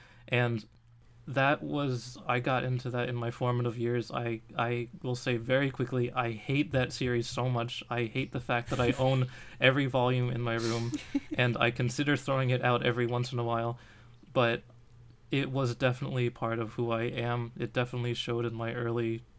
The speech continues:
Speaker 1: styles. Um, I no longer enjoy it now, I think, uh, and maybe we'll talk <laughs> about why and what could be made better about it. Uh,
Speaker 2: Mm-hmm.
Speaker 1: but I n-, no,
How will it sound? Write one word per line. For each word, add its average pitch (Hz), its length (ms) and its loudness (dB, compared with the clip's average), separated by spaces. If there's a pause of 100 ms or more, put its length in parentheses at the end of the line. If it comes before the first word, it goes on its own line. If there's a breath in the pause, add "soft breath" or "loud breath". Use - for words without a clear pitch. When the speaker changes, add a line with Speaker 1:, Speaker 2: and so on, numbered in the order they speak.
(600)
Speaker 1:
styles. 123 720 0 (720 soft breath)
Um, 110 460 -2 (840)
I 135 60 2
no 156 200 2
longer 190 300 6
enjoy 160 300 2
it 147 80 -4
now, 131 300 0
I 123 100 -2
think, 127 360 -4 (240)
uh, 127 220 2
and 131 160 2
maybe 160 180 6
we'll 170 160 6
talk 151 300 6
<laughs> - 0 -
about 139 340 6
why 135 240 4
and 127 180 4
what 127 140 -2
could 123 140 -4
be 123 120 0
made 120 320 -2
better 123 240 2
about 113 260 -2
it. 127 120 -4 (560 loud breath)
Uh, 123 480 2 (220)
Speaker 2:
Mm-hmm. 180 560 -4
Speaker 1:
but 147 200 6
I 151 140 10
n-, 143 260 0
no, 139 300 2